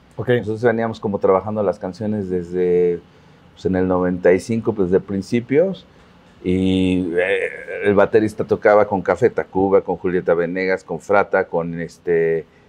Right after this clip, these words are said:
Speaker 2: con todo mundo. Y había que esperarse a que, que acabaran sus
Speaker 1: Terminara su
Speaker 2: ensayos para
Speaker 1: fiesta.
Speaker 2: po-, poder darle, ¿no? Y, este, ensayábamos en un cuartito chiquititito y, y la batería de, de, de la Quesadillera ocu-, ocupaba, pues, prácticamente la
Speaker 1: Todo.
Speaker 2: mitad.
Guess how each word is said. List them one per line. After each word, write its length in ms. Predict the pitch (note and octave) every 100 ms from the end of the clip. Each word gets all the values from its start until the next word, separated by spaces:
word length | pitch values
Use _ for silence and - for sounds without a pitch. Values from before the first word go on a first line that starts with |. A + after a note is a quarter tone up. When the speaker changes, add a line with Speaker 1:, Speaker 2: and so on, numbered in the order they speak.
| _
Speaker 2:
con 180 | - F#2+
todo 300 | - B2 C3
mundo. 480 | A#2+ C3+ D3 E3 F#3+ - _ _ _
Y 60 | F#2+
había 220 | G2+ A2
que 80 | A2
esperarse 460 | - G#2 G2+ G#2 G#2+
a 40 |
que, 400 | - F2+ E2 D#2 -
que 60 |
acabaran 360 | F2 G2 F#2+ G#2+
sus 100 | A#2
Speaker 1:
Terminara 240 | C3+ D3
su 60 | C#3
Speaker 2:
ensayos 200 | A2+ A2
para 200 | G#2 F#2
Speaker 1:
fiesta. 160 | F2 -
Speaker 2:
po-, 200 | F#2 G#2+
poder 300 | G2 G2+ G2+
darle, 280 | G2 F#2
¿no? 180 | E2+ A2 C3+ _ _ _ _ _ _
Y, 140 | F#2 F#2
este, 280 | F2+ -
ensayábamos 460 | F#2+ A#2+ A#2+ C3+ C3
en 120 | C3
un 100 | C3+
cuartito 560 | C3+ B2+ - A#2+ - C3
chiquititito 880 | - C#3 C3 B2 C3 C#3+ C3 C#3+ C#3+
y, 140 | A#2
y 80 | A#2
la 220 | A2 G#2
batería 440 | G#2 G#2 A2 A2+ A2+
de, 300 | A2 F#2+ F2+
de, 120 | D#2
de 120 | F#2 G2
la 100 | F#2
Quesadillera 640 | - F#2 G2+ G2+ G#2+ A2
ocu-, 160 | G#2+ - _
ocupaba, 400 | G2 F#2 G#2 G#2+
pues, 120 | - _
prácticamente 600 | F#2 - G2+ F2+ G2+ G#2+
la 100 | F#2+
Speaker 1:
Todo. 100 | A#2
Speaker 2:
mitad. 340 | G#2+ A2 G2+